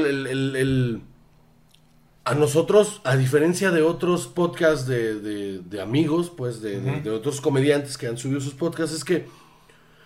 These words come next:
Speaker 1: eh, yo lo hice para disociar mi imagen de la comedia, o sea, para que, para que la gente que lo fuera a escuchar supiera que no solo soy un,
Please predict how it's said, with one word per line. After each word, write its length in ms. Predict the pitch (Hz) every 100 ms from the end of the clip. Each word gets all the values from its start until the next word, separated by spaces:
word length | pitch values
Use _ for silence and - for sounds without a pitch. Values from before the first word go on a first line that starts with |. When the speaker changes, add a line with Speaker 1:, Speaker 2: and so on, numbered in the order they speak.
| _ _ _ _
Speaker 1:
eh, 560 | 131 139 135 131 127 123 - _ _ _ _ _ _ _ _ _ _
yo 560 | - 131 131 127 131 170
lo 180 | 185 185
hice 220 | 185 202
para 220 | 180 151
disociar 720 | 131 127 135 131 165 156 160
mi 140 | 160 156
imagen 460 | 131 135 131 156 143
de 80 |
la 140 | 123 110
comedia, 320 | 123 123 131
o 40 | 123
sea, 260 | 139 123 - - - - _
para 280 | - 135 131
que, 340 | 147 147 143 - _ _ _ -
para 200 | - 139
que 120 | 135 143
la 180 | 139 131
gente 520 | - 180 202 - 220
que 140 | 175
lo 180 | 143 131
fuera 240 | 131 180
a 40 | 196
escuchar 480 | 196 165 165 165 170
supiera 560 | - 139 131 160 175
que 100 | 175
no 180 | 131 147
solo 220 | 143 160
soy 220 | 135 147 147
un, 220 | 147